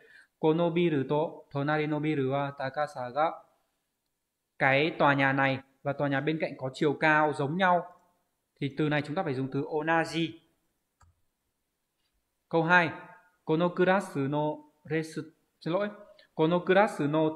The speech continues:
testo chứ, cái này bị đánh sai này. Testo. Điểm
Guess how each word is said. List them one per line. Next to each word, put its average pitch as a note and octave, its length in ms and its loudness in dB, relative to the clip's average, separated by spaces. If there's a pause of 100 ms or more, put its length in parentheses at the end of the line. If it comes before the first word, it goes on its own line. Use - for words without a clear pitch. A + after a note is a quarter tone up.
(140)
testo G3 340 2 (140)
chứ, F3+ 160 0
cái F3 80 -14
này C#3 180 -4
bị C3 120 -8 (180)
đánh C3 140 -8
sai D3 260 -2
này. A#2 140 -4 (4000)
Testo. - 420 -6 (2000)
Điểm D3+ 640 -2